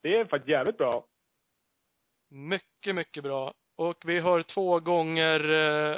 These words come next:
Speaker 2: Östlund som gäster. Alvin Östlund och Frida Östlund.
Speaker 1: Mm, det är bra. Vi sparar in på namn där.
Speaker 2: Det gör det lite,
Speaker 1: Mm.
Speaker 2: kan, kan vi kalla dem för Östlund bara när vi pratar med dem, så
Speaker 1: Ja,
Speaker 2: säger vi
Speaker 1: exakt.
Speaker 2: inte fel.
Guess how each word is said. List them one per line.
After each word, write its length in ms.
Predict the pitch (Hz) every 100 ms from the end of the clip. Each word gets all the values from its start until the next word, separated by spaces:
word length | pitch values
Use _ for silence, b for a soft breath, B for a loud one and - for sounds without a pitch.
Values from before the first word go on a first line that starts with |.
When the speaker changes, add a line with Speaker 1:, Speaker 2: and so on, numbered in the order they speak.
| -
Speaker 2:
Östlund 680 | 196 160 - - 220 185 151
som 240 | 165 147
gäster. 500 | 156 147 - - 147 -
Alvin 440 | 185 185 185 180
Östlund 640 | 185 147 - 165 165 156 -
och 240 | 147 139 - - - -
Frida 440 | 185 151 175 202
Östlund. 500 | 143 131 - 143 - - _ _ _
Speaker 1:
Mm, 200 | 156 233 226
det 100 | 165
är 40 |
bra. 240 | 170 156 117
Vi 120 | 127
sparar 240 | - 156
in 180 | 156 131
på 100 | 139
namn 320 | 139 143 113
där. 220 | 107 101 - _ _ _ _ _ _ _ _ _ _ -
Speaker 2:
Det 100 | 190
gör 120 | 185
det 60 | 156
lite, 240 | 151 160
Speaker 1:
Mm. 440 | 151 147 143 147 -
Speaker 2:
kan, 160 | - - - _ _ _
kan 100 | 180
vi 60 | 190
kalla 180 | 175 180
dem 100 | 170
för 80 |
Östlund 380 | 165 - 196 170
bara 80 | 139
när 80 | 139
vi 80 | 143
pratar 260 | 143 160
med 100 | 147
dem, 100 | 135
så 240 | 147 143 139
Speaker 1:
Ja, 140 | 160
Speaker 2:
säger 160 | 147 139
vi 100 | 139
Speaker 1:
exakt. 200 | 131 135
Speaker 2:
inte 160 | 127 -
fel. 180 | 143